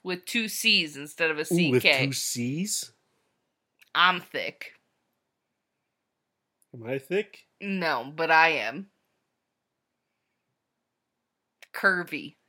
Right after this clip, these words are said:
Speaker 2: Oh.
Speaker 1: Someone who's curvy.
Speaker 2: All right, whatever.
Speaker 1: <laughs> You know what blessed means?
Speaker 2: Me. This.
Speaker 1: Fortunate.
Speaker 2: Fortunate.
Speaker 1: <laughs> Hash brown blessed.
Speaker 2: Hash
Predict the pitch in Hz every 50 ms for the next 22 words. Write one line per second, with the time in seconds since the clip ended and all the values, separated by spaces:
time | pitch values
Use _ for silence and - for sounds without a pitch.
0 | _ _ _ _ _ - 110 107 107 107 104 104 104 - _ _ _ _ _ _
1 | - - - 190 196 196 190 190 202 196 185 175 - - - 180 151 143 135 123
2 | 117 117 104 107 113 117 113 98 - - 117 123 120 123 120 120 123 123 123 -
3 | _ _ _ _ _ - _ _ _ _ _ _ _ _ _ _ _ _ _ _
4 | _ _ _ _ _ _ _ _ _ _ _ _ _ _ _ _ _ _ - 196
5 | 196 - 254 247 233 - 240 233 214 - - _ - 175 160 151 139 135 139 -
6 | - - - - - 120 98 80 90 - 262 339 - - - - _ - - -
7 | _ _ - - _ _ _ _ 123 123 135 156 135 113 _ _ _ _ - -
8 | - - 233 226 220 233 - - - - 156 170 190 170 117 - - _ _ _
9 | _ _ _ - 151 175 180 185 - - 139 120 98 - - - - 302 277 285
10 | 285 311 311 - - - 240 240 240 233 226 233 240 240 240 196 202 202 175 147
11 | 127 151 196 - - - 131 139 139 151 175 415 381 294 -